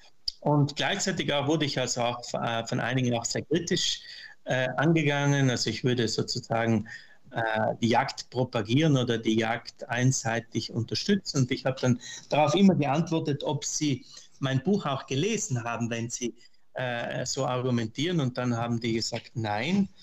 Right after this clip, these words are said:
Und dann habe ich gesagt, „Na gut, dann ist für mich die Diskussion sowieso schon beendet“, weil für mich dann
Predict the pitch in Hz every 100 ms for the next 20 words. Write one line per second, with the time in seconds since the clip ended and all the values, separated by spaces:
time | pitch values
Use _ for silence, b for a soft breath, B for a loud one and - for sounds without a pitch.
0 | B B B B - 135 135 123 - -
1 | - 120 123 127 123 123 120 117 - -
2 | - 113 127 127 113 107 120 113 104 -
3 | 120 113 - 135 - 113 110 - b b
4 | b - - 143 175 - 135 135 120 127
5 | 110 120 156 170 170 127 117 113 113 -
6 | 110 120 - 113 113